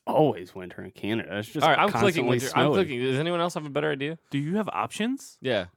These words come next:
Speaker 3: You didn't give us the options?
Speaker 1: There's, like,
Speaker 2: Dude.
Speaker 1: twenty of them.
Speaker 3: Oh, okay.
Speaker 2: Yeah, it's the movies in the Marvel
Speaker 1: <laughs>
Speaker 2: Cinematic Universe.
Speaker 3: They're all the options? I didn't
Speaker 2: There's
Speaker 3: know that.
Speaker 2: eighteen options.
Speaker 3: Okay.
Speaker 2: This is an eighteen.
Speaker 3: Fine, go with Winter Soldier, even
Speaker 2: All right.
Speaker 3: though it's probably Spider-Man. It's not.
Speaker 2: Oops, I clicked on,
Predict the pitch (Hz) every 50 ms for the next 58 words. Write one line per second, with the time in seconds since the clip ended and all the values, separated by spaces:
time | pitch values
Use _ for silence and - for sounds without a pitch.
0 | _ _ - 180 175 180 185 175 165 165 160 165 165 160 - - 135 110 104 113
1 | 123 - 240 247 302 311 - 160 151 175 180 160 185 208 165 180 190 180 180 180
2 | 143 160 175 - - - 190 160 156 - - 165 170 123 107 - - 175 185 254
3 | - - - 208 190 190 196 226 247 262 202 233 254 233 180 202 233 262 294 294
4 | 330 285 254 202 285 330 359 311 294 226 - 269 226 349 320 330 - 311 302 359
5 | 359 - - - 370 427 453 427 415 - 330 262 220 190 - 277 277 254 - -
6 | 202 208 208 208 208 185 190 202 190 190 190 190 196 - 220 214 208 202 196 175
7 | 175 175 180 - 185 180 170 165 170 202 185 156 175 180 156 143 135 123 117 -
8 | - 143 135 139 120 107 123 127 139 143 151 151 - 147 139 131 123 110 107 _
9 | _ - - - 143 131 120 110 123 123 123 127 131 - - 123 123 123 120 113
10 | - 120 117 110 107 101 95 95 98 101 104 104 107 107 107 107 107 101 - -
11 | 110 107 104 98 - - 104 98 92 95 92 92 90 90 95 101 _ _ _ _
12 | - - 98 - - - 87 90 87 90 104 143 _ _ - - 120 143 147 123
13 | 127 131 - 123 113 - 135 123 - 131 113 104 95